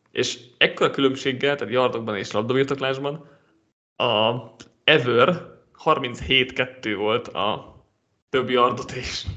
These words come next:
több, több időt birtoklónak a javára a, az eredmény. A két vereség az ezerkilencszázkilencvenhatban és nyolcvanhatban volt, úgyhogy nehéz megmagyarázni, hogy hogyan kapott a Bill-, hogyan kapott ki a Bills. Neked mi itt a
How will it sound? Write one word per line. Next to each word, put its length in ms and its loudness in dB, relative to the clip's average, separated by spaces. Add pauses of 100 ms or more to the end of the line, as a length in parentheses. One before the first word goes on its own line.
több, 500 -4
több 380 0 (360)
időt 400 8
birtoklónak 600 2
a 360 0 (340)
javára 680 6
a, 140 -2
az 80 2
eredmény. 720 4
A 100 -18
két 240 2
vereség 360 4
az 120 -2
ezerkilencszázkilencvenhatban 1300 -4
és 180 -8 (120)
nyolcvanhatban 840 -4
volt, 260 -6 (240)
úgyhogy 400 -4 (1040)
nehéz 380 6
megmagyarázni, 520 4
hogy 80 2
hogyan 160 2
kapott 300 -2
a 40 0
Bill-, 300 6
hogyan 220 2
kapott 200 -2
ki 120 0
a 80 4
Bills. 340 2 (200)
Neked 320 0
mi 100 -2
itt 200 -4
a 320 -2